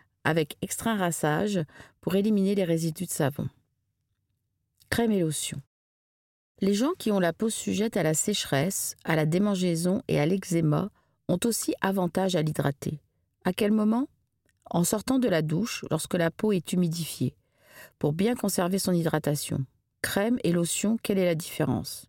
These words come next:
La crème, c'est un peu d'eau dans de l'huile et la lotion, un peu d'huile dans l'eau,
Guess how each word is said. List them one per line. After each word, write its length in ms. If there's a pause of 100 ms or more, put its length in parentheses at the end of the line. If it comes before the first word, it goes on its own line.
(680)
La 120
crème, 380
c'est 200
un 120
peu 180
d'eau 300
dans 200
de 100
l'huile 420
et 140
la 140
lotion, 440
un 80
peu 140
d'huile 240
dans 160
l'eau, 160